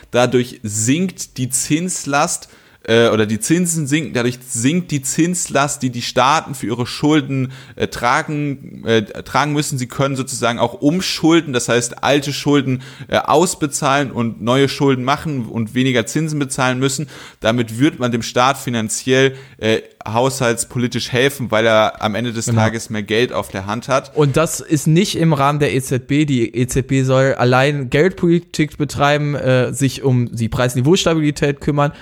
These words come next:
Speaker 2: und keine politischen Entscheidungen treffen im Sinne von, welchem,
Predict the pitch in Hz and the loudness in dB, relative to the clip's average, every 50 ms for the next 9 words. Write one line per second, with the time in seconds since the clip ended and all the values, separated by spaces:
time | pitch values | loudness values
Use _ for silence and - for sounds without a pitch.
0 | - - - - 139 127 127 - 151 143 151 165 151 - - 151 160 160 170 156 | -20 -12 -4 0 0 0 2 2 2 2 2 2 -2 -2 -2 -2 0 2 0 0
1 | - 151 - 135 - 151 139 139 135 135 - - 139 131 - 135 120 123 123 135 | 0 -2 -4 -2 0 0 0 2 0 0 0 0 -2 -2 -2 -2 -2 0 2 2
2 | 131 131 - 131 120 120 113 131 135 160 170 - - 143 135 | 0 2 0 0 0 2 2 4 4 4 2 2 0 -4 -4